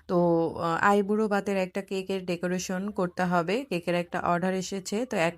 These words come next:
পাউন্ড কেকের। তো ওই কেকের উপরে কিছু কাজ করে নিতে হবে। তো এখানে ফন্ডেনের কাজগুলো আমি এখানে প্রিন্ট, এ, এ ফোর সাইজে,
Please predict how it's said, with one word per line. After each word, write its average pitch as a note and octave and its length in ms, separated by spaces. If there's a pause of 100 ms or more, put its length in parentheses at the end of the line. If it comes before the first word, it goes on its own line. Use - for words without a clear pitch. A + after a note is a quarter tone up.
পাউন্ড F3 280
কেকের। F#3 340 (440)
তো G3+ 100
ওই G3+ 160
কেকের A3 340
উপরে A3 280
কিছু G#3+ 460
কাজ G3 300
করে F#3 200
নিতে F3+ 240
হবে। F#3 300
তো A#3 120
এখানে F#3+ 440
ফন্ডেনের F#3 600
কাজগুলো F3+ 600 (480)
আমি F#3 240
এখানে F#3+ 540 (140)
প্রিন্ট, A3 400 (160)
এ, G3 200 (240)
এ G3 160
ফোর G3+ 220
সাইজে, G3 500